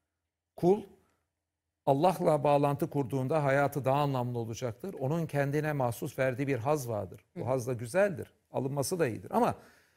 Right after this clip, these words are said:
Speaker 1: duanın amacı bu dünyevi bir mutluluk, haz almak. Benim işte kaygılarım var, onlardan kurtulayım değildir.
Speaker 2: Hı hı.
Speaker 1: Duanın amacı Allah'la kul arasındaki bağın olması gibi dünyevi, e, rehabilitasyonlar, mutluluklar üstü bir hedeftir.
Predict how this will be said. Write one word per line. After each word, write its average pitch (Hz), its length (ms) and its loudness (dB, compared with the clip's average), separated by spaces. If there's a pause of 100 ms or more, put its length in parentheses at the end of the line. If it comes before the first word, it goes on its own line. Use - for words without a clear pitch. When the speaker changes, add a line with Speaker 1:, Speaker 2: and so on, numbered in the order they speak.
(260)
Speaker 1:
duanın 190 440 4
amacı 165 420 2
bu 160 100 0
dünyevi 160 460 2
bir 165 100 2
mutluluk, 143 680 -2 (120)
haz 151 260 2
almak. 135 460 0 (400)
Benim 170 220 2
işte 151 200 2
kaygılarım 160 640 2
var, 127 120 0 (120)
onlardan 143 480 0
kurtulayım 139 600 -4
değildir. 127 420 -4
Speaker 2:
Hı 185 100 -2
hı. 151 220 -6
Speaker 1:
Duanın 156 360 2
amacı 151 500 0 (240)
Allah'la 143 460 0
kul 175 160 -8
arasındaki 131 680 -2
bağın 143 280 0
olması 123 480 -2
gibi 117 360 -6 (500)
dünyevi, 165 600 2 (480)
e, 147 320 6
rehabilitasyonlar, 143 1080 2
mutluluklar 156 720 0
üstü 139 360 -8
bir 117 120 -2
hedeftir. 107 680 -8